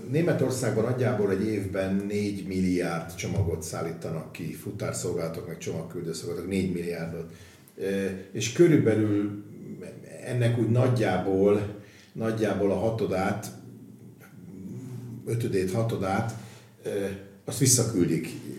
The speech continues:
Ugye ez az új módi, hogy megrendelek egy árut, nem tetszik, visszaküldöm. Vagy egyébként a megrendelt áruknak is, amit kifizettem, annak is egy részét vissza lehet küldeni,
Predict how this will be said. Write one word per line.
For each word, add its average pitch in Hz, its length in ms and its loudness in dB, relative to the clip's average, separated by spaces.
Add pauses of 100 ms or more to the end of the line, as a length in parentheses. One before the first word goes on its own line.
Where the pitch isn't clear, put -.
(240)
Ugye 107 200 2
ez 107 140 4
az 107 120 4
új 113 180 8
módi, 95 380 6
hogy - 560 -4 (280)
megrendelek 90 480 -4
egy 92 120 -2
árut, 120 360 6
nem 110 180 4
tetszik, 104 320 0
visszaküldöm. 85 640 0
Vagy 95 140 4
egyébként 101 400 4
a 98 40 2
megrendelt 90 420 4
áruknak 87 440 0
is, - 120 -6
amit 92 120 -4
kifizettem, 87 440 -6
annak 85 240 -8
is 87 140 -10
egy 87 100 -8
részét 87 340 -6
vissza 87 240 -8
lehet 90 220 -10
küldeni, 107 280 -6